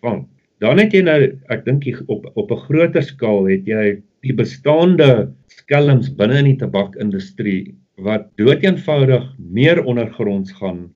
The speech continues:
en, jy weet, hulle het 'n maklik toegang tot die produk en, jy weet, dit vir hulle gaan dit nou net oor waar hulle, waar hulle hulle afsitpunte en hulle interact nou weer met hierdie, hierdie moms and pops en die spaza shops en ander retailers.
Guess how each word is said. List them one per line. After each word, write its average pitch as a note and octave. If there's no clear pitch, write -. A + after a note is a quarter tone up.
en, G#2
jy G2+
weet, G#2
hulle G#2+
het C3+
'n G2+
maklik C3
toegang B2+
tot G#2
die G2
produk F#2+
en, F#2+
jy G2+
weet, G#2+
dit G#2
vir A2
hulle A2
gaan C#3+
dit C3
nou A#2
net B2
oor G#2+
waar G2
hulle, G2+
waar G2
hulle G#2+
hulle F#2+
afsitpunte G2
en G#2
hulle C3
interact C#3
nou A#2+
weer G#2
met G#2
hierdie, G#2
hierdie A2
moms A2
and A2+
pops A2
en A2
die G#2
spaza G#2
shops G2
en F2+
ander G2
retailers. E2+